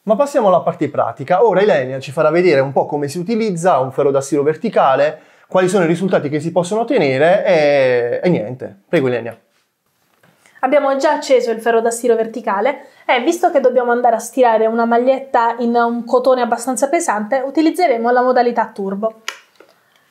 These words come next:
Speaker 2: Cominciamo con l'erogazione del vapore e blocchiamo, in modo da non dover premere continuamente. La spazzola va passata a contatto con i tessuti, dall'alto verso il basso. I risultati migliori si ottengono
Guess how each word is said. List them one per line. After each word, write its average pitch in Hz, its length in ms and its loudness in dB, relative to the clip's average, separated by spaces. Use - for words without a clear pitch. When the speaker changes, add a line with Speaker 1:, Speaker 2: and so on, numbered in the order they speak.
Speaker 2:
Cominciamo 277 480 -2
con 247 120 -4
l'erogazione 247 520 -2
del 233 100 2
vapore 381 540 0
e 277 80 2
blocchiamo, 233 640 -2
in 285 100 -2
modo 277 180 4
da 254 140 0
non 254 160 0
dover 254 260 0
premere 240 360 2
continuamente. 226 920 -6
La 320 160 0
spazzola 277 580 0
va 302 120 0
passata 247 560 -2
a 269 140 -2
contatto 277 540 -2
con 247 120 4
i 240 100 0
tessuti, 233 640 0
dall'alto 349 760 0
verso 240 300 0
il 226 60 2
basso. 196 460 -4
I 277 60 -4
risultati 302 600 0
migliori 262 640 2
si - 160 -4
ottengono 247 640 0